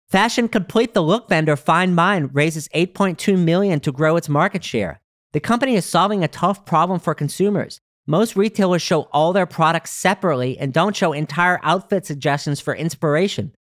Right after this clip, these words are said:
That means putting a complete outfit together for the shopper. Second, cashback app Fondue raises ten million to fund new product offerings. Fondue has an interesting solution for brands who have traditionally used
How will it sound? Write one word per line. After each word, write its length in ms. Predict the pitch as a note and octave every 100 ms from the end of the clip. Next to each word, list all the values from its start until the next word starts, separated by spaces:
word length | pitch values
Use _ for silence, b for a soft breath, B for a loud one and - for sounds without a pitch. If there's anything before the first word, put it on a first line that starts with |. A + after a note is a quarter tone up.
| _ -
That 140 | E3+
means 220 | F3+ G#3 -
putting 340 | - G3 F#3+
a 40 |
complete 460 | D3 D3 - F#3+ G3+
outfit 320 | D3+ F#3 G#3
together 340 | - C3+ C#3 D3
for 140 | -
the 80 | C#3+
shopper. 560 | C3+ E3 F#3+ A#2+ - _ _ _ _ _ _ _
Second, 540 | - A3+ B3 D#3+ F2+ - _ _ _ _ _ -
cashback 500 | - A3+ - A3 G3+
app 240 | D3+ F3+
Fondue 460 | - F3 F#3 G#3+ G3
raises 320 | C#3 D#3 D3
ten 320 | - A3 G#3 F3
million 300 | F#3+ G3 D3
to 100 | D3
fund 320 | F3 E3+ D3+
new 140 | F3
product 400 | F#3 F3 E3+ F3
offerings. 680 | B2+ F3+ - C#3+ G2 - - _ _ _ -
Fondue 320 | F#3+ A3+ B3+
has 240 | A3+ A#3
an 80 | G#3
interesting 480 | C3+ E3 F#3+ - F#3+
solution 480 | - D#3+ F3 G3 G3+
for 120 | E3
brands 420 | B2 D3+ F3+ E3
who 80 | D#3
have 80 | C#3+
traditionally 520 | - D#3 F3 - F3+
used 300 | D#3 D3+